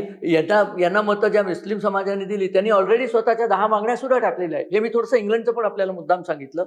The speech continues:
की आपली लढाई कोणाशी आहे ते आपल्याला लक्षात यावं. ही लोकं राज्यावरती आली तर ही लोकं स्वतःच्यासारखं तुमचं राज्य करायला बघतात. ही लोकं म्हणजे इथे मी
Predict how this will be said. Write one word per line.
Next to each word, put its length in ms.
की 100
आपली 720
लढाई 340
कोणाशी 500
आहे 300
ते 40
आपल्याला 360
लक्षात 400
यावं. 240
ही 120
लोकं 260
राज्यावरती 560
आली 400
तर 40
ही 200
लोकं 260
स्वतःच्यासारखं 1000
तुमचं 240
राज्य 280
करायला 320
बघतात. 320
ही 80
लोकं 240
म्हणजे 200
इथे 200
मी 260